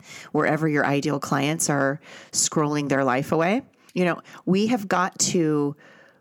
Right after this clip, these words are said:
really just allow our strategies some time to work for us. And I like to, uh, reevaluate any strategy I'm doing within,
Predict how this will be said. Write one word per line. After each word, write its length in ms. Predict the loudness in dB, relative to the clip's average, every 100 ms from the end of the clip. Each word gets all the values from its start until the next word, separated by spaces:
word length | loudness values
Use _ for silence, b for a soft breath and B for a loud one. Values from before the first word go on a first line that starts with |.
| _
really 320 | 2 4 2 0
just 220 | -2 0
allow 640 | 0 2 2 2 0 0 0
our 440 | 0 2 0 -2
strategies 920 | -2 0 2 2 2 0 0 0 0
some 340 | 0 0 -2 -2
time 380 | -2 0 0 0
to 100 | 0
work 240 | 0 0
for 200 | -2 -2 -2
us. 160 | -2
And 120 | 0
I 180 | 0 0
like 260 | 0 -2 -2
to, 480 | -2 0 0 0 -4 B B B B B B B B _ _ _ _ -10
uh, 60 | -4 0
reevaluate 1040 | 2 2 0 0 2 2 2 2 2 2
any 180 | 0 0
strategy 640 | 0 2 2 0 0 -2 0
I'm 280 | 0 0
doing 460 | 0 0 0 0 -4 -8 _ -2
within, 880 | 2 2 0 0 2 2 0 -4